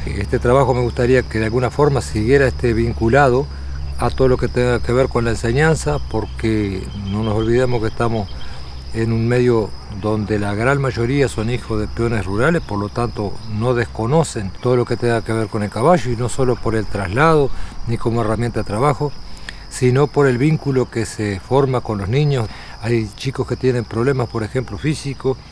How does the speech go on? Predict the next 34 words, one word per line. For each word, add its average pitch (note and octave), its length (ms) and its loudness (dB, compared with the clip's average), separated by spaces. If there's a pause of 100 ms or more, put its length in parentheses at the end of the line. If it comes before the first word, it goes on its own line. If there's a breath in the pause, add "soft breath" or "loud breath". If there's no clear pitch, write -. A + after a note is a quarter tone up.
(140)
existe A#2 320 -4
la A2+ 80 0
equinoterapia, A#2+ 880 -2 (160)
hay B2+ 180 2
niños C3 300 0
que, A#2 120 -4
por A2 180 -6
ejemplo, A#2 360 -2
les G#2+ 120 -2
gusta A#2 380 -4 (500 loud breath)
trasladarse, A#2+ 760 0 (260)
aunque A#2 240 0
tengan C3+ 300 0
una A#2+ 100 0
bicicleta, A2 480 0
pero G#2+ 200 -4
quieren C3+ 400 2
ir B2+ 120 2
a A#2+ 60 0
caballo A#2+ 340 0
a G#2+ 40 -2
la G#2 60 -4
escuela D3 360 2
porque - 320 -4
ellos, A#2 260 -4 (640 loud breath)
la B2 120 0
bicicleta A#2+ 520 0
es - 80 -2
fría, D#3 420 4
pero A2+ 180 -2
el G#2+ 60 -2
caballo C3 300 -2
es A2+ 120 -2
amigo, A2+ 440 2